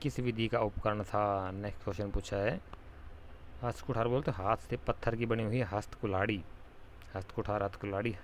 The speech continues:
hand axe बोलते हैं इंग्लिश में, उसकी बात हो रही है।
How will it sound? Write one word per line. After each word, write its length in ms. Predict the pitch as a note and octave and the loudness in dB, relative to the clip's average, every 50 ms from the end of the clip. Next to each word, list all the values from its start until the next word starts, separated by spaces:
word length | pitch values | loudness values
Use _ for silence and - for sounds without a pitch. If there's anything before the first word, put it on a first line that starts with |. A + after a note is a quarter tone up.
| - - | -6 -2
hand 200 | G#2+ G#2+ A2 A2 | -2 2 4 4
axe 220 | G#2+ - - - | 4 4 2 0
बोलते 320 | B2+ A2 G2+ G2+ F#2+ - G#2 | 2 2 2 2 2 0 0
हैं 160 | F#2 F#2+ G2 | 0 -2 -2
इंग्लिश 300 | G2+ G2+ G2+ G2 - - | -2 -2 -2 -2 0 0
में, 160 | A2+ C#3+ A3 - - - - - - - - - - - - - - - - - | 0 -2 -2 -4 -6 -12 -12 -12 -14 -14 -14 -14 -14 -14 -14 -14 -14 -12 -10 -10
उसकी 220 | B2 - - B2 A2+ | -10 -4 -2 0 2
बात 260 | A2+ G#2+ G2+ G2+ - | 4 4 2 2 2
हो 60 | G2 | 0
रही 160 | G2 G2 G2 | -2 -2 -2
है। 100 | G2 F2+ | -2 -2